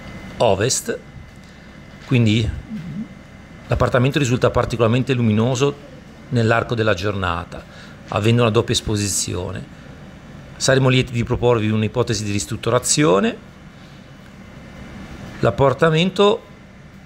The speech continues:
gode di quest'altra, dalla parte della sala, di questo ulteriore, eh, balcone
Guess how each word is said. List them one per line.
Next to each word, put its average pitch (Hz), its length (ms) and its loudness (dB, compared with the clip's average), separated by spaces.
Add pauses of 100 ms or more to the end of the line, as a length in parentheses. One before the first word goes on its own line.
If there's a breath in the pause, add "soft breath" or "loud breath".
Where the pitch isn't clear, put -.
(840)
gode 135 520 4
di 123 100 -6
quest'altra, 117 960 2
dalla 104 280 -2
parte 110 300 0
della 104 260 -2
sala, 139 440 2
di 135 100 -8
questo 123 220 -8
ulteriore, 123 720 0
eh, 98 520 0 (220)
balcone 120 680 2